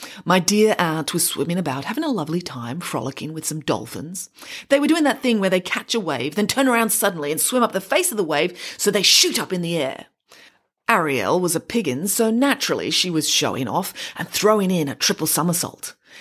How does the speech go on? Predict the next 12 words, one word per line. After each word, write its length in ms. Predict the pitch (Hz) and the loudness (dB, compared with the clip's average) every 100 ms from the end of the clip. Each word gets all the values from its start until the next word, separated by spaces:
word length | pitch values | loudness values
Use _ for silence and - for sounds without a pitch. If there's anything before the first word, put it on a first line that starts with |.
| - - | -20 -6
As 220 | 120 131 | -4 0
she 160 | - 170 | 0 2
spun 480 | - - 143 139 | 0 -2 -2 -2
head 240 | 151 - 160 | -4 -2 2
over 160 | 165 | 2
trotters 400 | 185 170 143 131 | 2 0 0 -2
through 220 | - 165 185 | -2 -2 0
the 100 | 214 | 0
sky, 540 | - 202 131 131 151 - - - | 0 -2 -2 -4 -6 -12 -16 -4
she 200 | - - | 2 2
spotted 720 | 127 - - - - 127 - | 2 0 -2 -6 -4 -4 0
something. 480 | - - - - - | 0 -2 -6 -12 -12